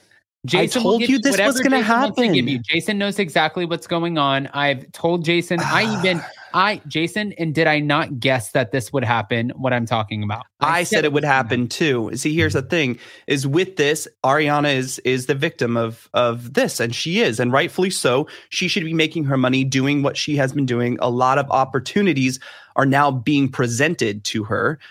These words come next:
Speaker 2: which
Speaker 1: Mm-hmm.
Speaker 2: she should say yes to, and she is saying yes to all of them. But the
Speaker 1: Yeah.
Speaker 2: thing is, she's becoming so busy. I think there might be some jealousy in the next season of Ariana is on top of the world. I supported this girl.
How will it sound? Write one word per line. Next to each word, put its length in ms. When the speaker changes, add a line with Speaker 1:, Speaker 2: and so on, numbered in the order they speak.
Speaker 2:
which 240
Speaker 1:
Mm-hmm. 80
Speaker 2:
she 240
should 240
say 160
yes 480
to, 240
and 160
she 200
is 120
saying 220
yes 200
to 220
all 200
of 100
them. 200
But 120
the 60
Speaker 1:
Yeah. 60
Speaker 2:
thing 180
is, 120
she's 300
becoming 400
so 320
busy. 600
I 200
think 320
there 120
might 320
be 100
some 260
jealousy 520
in 80
the 80
next 260
season 460
of 360
Ariana 480
is 220
on 160
top 260
of 80
the 100
world. 600
I 120
supported 600
this 220
girl. 680